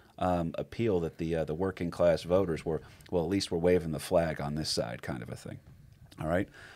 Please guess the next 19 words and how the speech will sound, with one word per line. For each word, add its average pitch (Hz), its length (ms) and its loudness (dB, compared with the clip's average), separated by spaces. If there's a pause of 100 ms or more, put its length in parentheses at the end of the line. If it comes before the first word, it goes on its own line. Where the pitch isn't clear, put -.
(120)
Uh, 87 280 2 (100)
Lindsay 110 320 4
got 98 220 6
so 127 340 2
unpopular 101 800 -2
that 71 140 -4
in 82 140 -4
nineteen 92 400 -4
seventy-eight, 85 720 0 (280)
the 85 80 -4
New 87 100 2
York 95 240 2
Times 87 360 -2
referred 80 340 -4
to 85 100 -4
him 78 240 -4
as 76 180 -6
the 82 100 -6
mayor 98 480 0